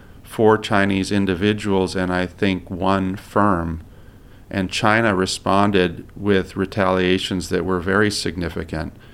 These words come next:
Um, and again, maintained this line that human rights is an internal matter and shouldn't be a subject to,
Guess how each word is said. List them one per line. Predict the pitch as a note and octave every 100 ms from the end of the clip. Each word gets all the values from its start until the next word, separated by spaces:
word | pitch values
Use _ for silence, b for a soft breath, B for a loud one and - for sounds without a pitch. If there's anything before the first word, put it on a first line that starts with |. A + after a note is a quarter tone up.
| B B B -
Um, | F#2+ F2+ F2+ F2+ -
and | G#2+ F#2
again, | F#2 E2+ G#2+ G#2+ G2 G2
maintained | F#2+ F#2+ - G2 F#2+ F#2
this | F#2 -
line | F#2 F#2 F#2 F2+
that | F2 F2+
human | - F#2+ F#2
rights | F2 F2+ F#2 -
is | E2+
an | F2+
internal | F2+ F2+ - F#2+ F2+
matter | F2 E2+ F2 F2
and | F2 E2+
shouldn't | - F#2+ F2+ -
be | F2+
a |
subject | E2+ G2 F2+ F#2 E2+
to, | -